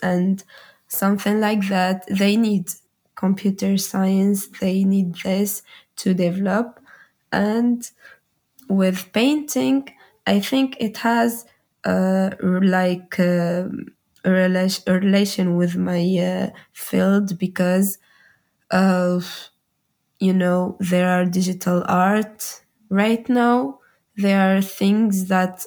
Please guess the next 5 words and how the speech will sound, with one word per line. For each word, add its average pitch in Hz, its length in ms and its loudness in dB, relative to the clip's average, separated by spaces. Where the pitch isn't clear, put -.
are 180 540 -2
relative, 202 640 0
so - 580 -4
maybe, 247 680 0
uh, 180 500 0